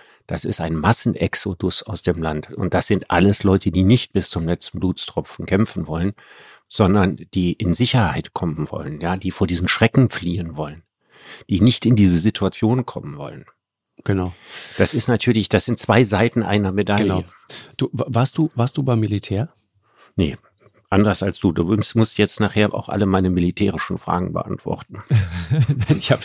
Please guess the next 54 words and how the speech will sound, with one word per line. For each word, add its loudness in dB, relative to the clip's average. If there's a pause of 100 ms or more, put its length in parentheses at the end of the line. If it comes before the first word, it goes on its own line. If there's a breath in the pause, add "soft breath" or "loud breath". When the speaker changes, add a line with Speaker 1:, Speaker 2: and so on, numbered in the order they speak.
(440 loud breath)
Speaker 2:
ich -8
kann 0
dir 0
sehr 0
viel -2
vom -2
Küchendienst -2
in -4
der -4
italienischen -2
Speaker 1:
Ja. -4
Speaker 2:
Armee 0
erzählen. -6 (540 loud breath)
Ich -10
kann -4
dir -4
sagen, -2
wo -2
welche -2
Töpfe -4
und 0
welche 0
Spüler, -4
äh, -6
Spülmaschinen -2
standen -6
und -6
so -6
weiter. -6
Das -10
kann -4
ich -6
dir -6
sagen. -4 (340 loud breath)
Speaker 1:
Warum 4
wolltest 4
du 2
wissen, 0 (220)
warum 2
ich -2
beim -2
Militär -4
war? -10
Speaker 2:
Nee, 4
äh, -6
weißt -2
du 0
warum? 0
Weil 4
ich, -2 (460)
ich, -6
ich -2 (160)
hab -2
damals, 2